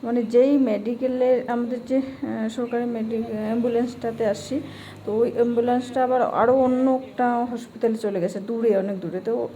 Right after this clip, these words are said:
আসতে লেট হবে। তো সেজন্য আমরা আর কি নিজেরাই আর কি, আহ, টোটোতে করে চলে যাব আর কি আমাদের জায়গায়। তো ভালোই হলো, সেজন্য আবার আমরা এই যে, আহ, শপিং মলেও ঢুকতে পার-, পারলাম, নাহলে তো পারতাম না সরকারি গাড়িতে করে গেলে।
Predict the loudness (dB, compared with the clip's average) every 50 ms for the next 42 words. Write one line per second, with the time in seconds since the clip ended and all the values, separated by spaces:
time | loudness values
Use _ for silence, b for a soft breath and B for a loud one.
0 | -6 -4 -2 -2 -2 -4 -4 0 2 2 2 2 0 0 -2 -4 -4 -4 -6 -4
1 | -4 -4 -4 -4 -4 -4 -2 -2 -2 0 0 0 -2 -2 -4 -6 -8 -10 B B
2 | B B B B B -4 -2 0 4 8 8 8 8 8 6 4 2 0 -2 0
3 | 2 4 4 4 4 2 0 0 0 0 0 -2 -2 -4 -6 -8 -8 -8 -6 -4
4 | -4 -4 -4 -2 -2 0 -2 0 0 0 0 0 2 2 2 0 0 0 -2 -2
5 | -4 -8 -10 -10 -10 -10 -8 -6 -6 -4 -6 -6 -4 -2 -2 -2 -2 -4 -8 B
6 | B B B B B B -8 -6 -4 -2 0 4 4 4 4 4 2 0 0 -2
7 | -2 -4 -12 -8 -6 -6 -4 -2 -2 0 0 0 2 2 0 0 0 0 0 0
8 | 2 2 0 0 0 0 -2 -2 -2 -4 -6 -4 -4 -4 -4 -4 -4 -2 -2 -4
9 | -4 -4 -4 -4 -2 -4 -2 -2 0 2 2 2 2 2 -2 -2 -2 -2 0 0
10 | -4 -4 -4 -10 -12 -10 -4 -2 0 0 0 0 0 -2 -2 -2 -2 -4 -4 -6
11 | -6 -4 -4 -6 -6 -4 -6 -4 -2 -2 -2 -4 -6 B B B B B B -8
12 | -4 -2 0 2 2 2 2 2 0 0 0 -2 -2 -2 -2 -2 -2 -2 -2 -2
13 | -2